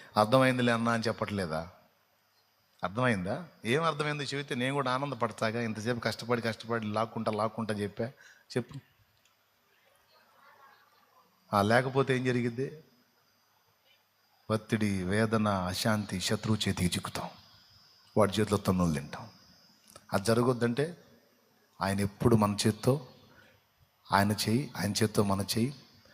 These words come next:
మన చేత్తో ఆయన చేయి, ఇద్దరు కలిపి ఉండాలి అట్లా. అప్పుడు సరఫరా ఉంటది ఆయన నుంచి మనకి. దేవునికి మహిమ.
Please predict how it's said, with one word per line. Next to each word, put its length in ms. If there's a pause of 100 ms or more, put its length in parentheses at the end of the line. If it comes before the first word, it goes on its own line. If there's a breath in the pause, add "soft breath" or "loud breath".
(160 soft breath)
మన 100
చేత్తో 320
ఆయన 160
చేయి, 240
ఇద్దరు 220
కలిపి 320
ఉండాలి 220
అట్లా. 360 (960)
అప్పుడు 280
సరఫరా 680
ఉంటది 460
ఆయన 180
నుంచి 280
మనకి. 380 (3000)
దేవునికి 400
మహిమ. 460